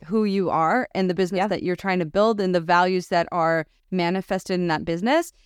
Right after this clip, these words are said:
Speaker 1: is having the clarity of what those values are, having the clarity of what that story is that you wanna tell. Really, every single touch point between you, between your,
Speaker 2: Yes.
Speaker 1: your audience
Speaker 2: Yeah.
Speaker 1: and your brand, your name,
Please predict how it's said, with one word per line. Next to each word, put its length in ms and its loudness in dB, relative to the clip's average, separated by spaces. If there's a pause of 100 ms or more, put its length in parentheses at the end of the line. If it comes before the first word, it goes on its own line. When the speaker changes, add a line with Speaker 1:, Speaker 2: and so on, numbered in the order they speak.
(120)
Speaker 1:
is 160 -4
having 380 0
the 80 0
clarity 560 0
of 100 0
what 140 -2
those 180 -2
values 380 -4
are, 240 2
having 300 0
the 80 -2
clarity 680 -2 (300)
of 180 -2
what 180 2
that 180 0
story 440 -2
is 220 -2
that 140 -4
you 100 -4
wanna 220 -2
tell. 260 -6 (360)
Really, 500 0 (140)
every 300 4
single 360 -2
touch 420 -6
point 360 0
between 440 -2
you, 440 0 (160)
between 340 2
your, 160 0 (160)
Speaker 2:
Yes. 120 -10
Speaker 1:
your 280 0 (180)
audience 640 0 (340)
Speaker 2:
Yeah. 220 -2
Speaker 1:
and 440 0
your 120 0
brand, 400 2
your 140 -4
name, 480 0